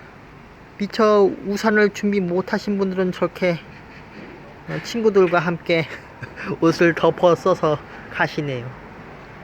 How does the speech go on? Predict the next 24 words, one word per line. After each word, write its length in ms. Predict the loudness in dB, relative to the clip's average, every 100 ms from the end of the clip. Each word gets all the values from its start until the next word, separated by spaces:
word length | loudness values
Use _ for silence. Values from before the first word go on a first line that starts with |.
| -20 -20 -20 -20 -18
친구, 480 | -8 -4 -2 0 0 -2 -14 -20 -20 -20 -16 -8
친구 440 | -4 -2 0 0
좋은 300 | 2 2 4
거죠? 320 | 4 4 4 2 0
좋은 440 | 4 6 6 4 0
친구를 520 | -4 -2 2 4 6
만나면 720 | 4 2 2 2 2 2 -2 -8 -2
좋을 280 | 4 4
수 160 | 4 0
있지만 540 | -4 0 0 2 0 0
나쁜 420 | 0 0 -2 -2
친구, 420 | -2 -2 0 0 -2 -12 -12 -12 -8
부정적인 720 | 4 6 6 6 6 6 4
생각을 480 | 4 2 2 4 2
가진 340 | 2 0 0
친구는 520 | -2 -2 2 2 2 0 -6 -10 -12 -4
아예 500 | 0 2 2 2 0 -6 -14 -14 -12
사귈 460 | -8 -2 0 0 -4 -6 -10
생각을 520 | -2 0 4 4 4
하지 240 | 2 0 0
마세요. 440 | 0 2 0 0 -2 -8 -10 -10 -10 -10 -10 -10
정말 520 | -2 0 2 4 2 2
좋은 380 | 4 6 6 2
친구는, 580 | -2 0 2 4 2